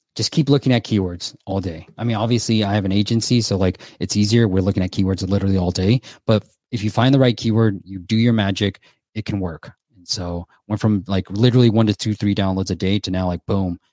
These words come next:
And now it's finally some revenue. Now it's like, finally, right? Like, it's just momentum. I feel like business is all about momentum.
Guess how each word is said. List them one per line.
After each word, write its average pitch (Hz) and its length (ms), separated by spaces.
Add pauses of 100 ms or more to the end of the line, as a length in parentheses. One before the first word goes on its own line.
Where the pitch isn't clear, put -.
(140)
And 98 80
now 92 160
it's 95 100
finally 95 300
some 90 180
revenue. 85 300
Now 120 200
it's 120 120
like, 95 160
finally, 120 580
right? 101 160
Like, 113 140 (180)
it's 131 100
just 190 200
momentum. 113 560
I 101 40
feel 131 140
like 139 240 (240)
business 143 460
is 117 80
all 117 100
about 110 220
momentum. 98 480